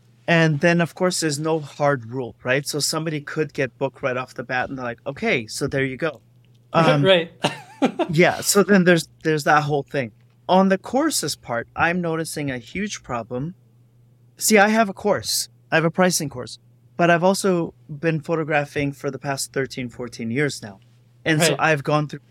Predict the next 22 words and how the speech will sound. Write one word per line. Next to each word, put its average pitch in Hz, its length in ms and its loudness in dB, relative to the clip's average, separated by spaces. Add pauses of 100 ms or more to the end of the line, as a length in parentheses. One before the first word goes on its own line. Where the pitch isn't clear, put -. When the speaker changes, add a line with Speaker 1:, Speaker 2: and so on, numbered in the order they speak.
Speaker 1:
hell 151 400 -2
and 139 180 -4
back, 135 320 0
and 139 140 -6
I 123 120 -8
teach - 380 -6
that. 113 180 -8 (600)
I 180 140 6
have 208 140 2
now 180 280 2
had 170 320 -4
two 220 320 -6
people 165 640 -8 (800)
approach 185 460 2
me 175 160 -4
for 156 240 -6
private 151 380 -4
consultations 127 840 -8
on 127 100 -8
my 131 100 -4 (120)
website. 196 360 -4 (840)
And, 160 480 4